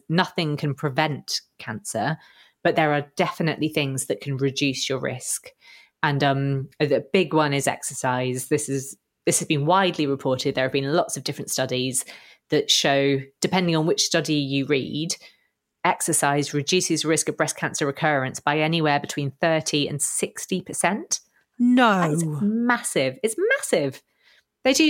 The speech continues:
Speaker 1: like,
Speaker 2: I, that, that is unbelievable.
Speaker 1: It's crazy. So that
Speaker 2: And then there we were thinking about weight loss.
Speaker 1: <laughs> Yeah, I know. I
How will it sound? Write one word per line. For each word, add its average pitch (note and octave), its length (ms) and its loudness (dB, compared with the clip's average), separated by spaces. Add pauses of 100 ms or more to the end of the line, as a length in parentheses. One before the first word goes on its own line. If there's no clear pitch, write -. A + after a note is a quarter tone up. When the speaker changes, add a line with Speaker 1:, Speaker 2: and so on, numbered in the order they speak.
Speaker 1:
like, G4 120 8
Speaker 2:
I, A4+ 180 2 (880)
that, A#4 160 0
that - 200 2
is - 120 -4 (220)
unbelievable. F#4+ 1120 4
Speaker 1:
It's F#4 140 2
crazy. G3 580 2 (220)
So E4 200 4
that D4+ 260 2
Speaker 2:
And G4 220 4
then G4+ 220 4
there G#4 240 4
we F#4+ 120 6
were F4 200 2
thinking F4 400 0
about F4 320 0
weight A4 300 0
loss. D3 500 -2
Speaker 1:
<laughs> B4+ 60 8 (1000)
Yeah, - 20 0
I C4+ 60 6
know. B3+ 320 0 (960)
I A4+ 60 6